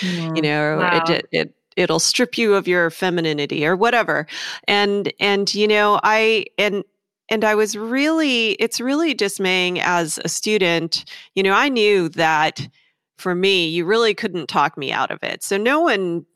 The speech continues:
Speaker 2: making these ridiculous comments to me made me go, "Oh, maybe I should rethink my decision." It didn't happen, you know, clearly.
Speaker 1: Mm-hmm.
Speaker 2: But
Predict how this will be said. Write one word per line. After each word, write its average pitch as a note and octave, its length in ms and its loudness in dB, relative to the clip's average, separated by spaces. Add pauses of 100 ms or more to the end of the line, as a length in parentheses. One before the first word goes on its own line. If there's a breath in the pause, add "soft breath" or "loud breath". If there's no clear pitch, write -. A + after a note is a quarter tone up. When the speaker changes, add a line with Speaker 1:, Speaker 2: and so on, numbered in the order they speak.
(200)
Speaker 2:
making F#3 420 0
these D3+ 260 -2
ridiculous D#3 500 -2
comments D3+ 540 -2
to E3 100 -4
me E3 220 2
made D3 240 0
me D3 100 -4
go, C#3+ 360 0 (160)
"Oh, E3 580 2
maybe E3+ 440 0
I D#3 160 2
should D#3+ 260 -2
rethink E3 560 0
my C#3+ 180 -2
decision." F#3 520 -2
It D3 120 -2
didn't G3 200 2
happen, F3+ 440 0 (240)
you E3 120 -2
know, D3 240 0
clearly. F3+ 500 2
Speaker 1:
Mm-hmm. - 640 -16
Speaker 2:
But E3+ 360 2